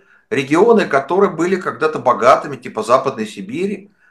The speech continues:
вот они сейчас уже с плохими бюджетами, потому что, ну, что называется, денег нету.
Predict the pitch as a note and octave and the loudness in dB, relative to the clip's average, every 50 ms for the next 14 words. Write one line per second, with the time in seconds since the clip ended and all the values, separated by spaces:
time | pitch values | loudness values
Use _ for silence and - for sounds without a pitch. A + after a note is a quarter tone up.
0 | _ _ _ - - A#2+ B2 B2 B2 B2 D3+ G3+ B3+ B3 A#3 G3 - F#3 G#3 G#3 | _ _ _ -10 -6 -6 -2 0 0 0 0 -2 -4 -4 -4 -2 0 -2 -2 0
1 | - F#3+ F3+ F#3+ G3 G3 - E3 E3+ E3 - F#3+ G3 F#3 D#3+ D3+ C#3+ C3+ C3+ C3+ | -2 -4 -4 -4 -4 -4 -2 -4 -4 -2 0 0 0 0 0 -2 -4 -2 0 0
2 | B2 A2+ - B2 B2+ B2 B2+ - B2+ A#2+ B2+ C3 - - B2+ B2+ B2+ - B2+ B2 | 0 -2 -6 -10 -10 -10 -10 -8 -8 -8 -8 -10 -10 -8 -8 -8 -8 -8 -8 -6
3 | B2 C3 D3+ E3+ F3 E3+ - B2 A#2+ C3 C#3+ C#3 A#2+ A2 - - - G3 G3+ G3 | -4 -2 0 0 -2 -4 -8 -12 -8 -8 -6 -6 -6 -8 -12 -10 -8 -8 -8 -6
4 | - F#3 G3+ G3+ - _ | -6 -8 -8 -8 -10 _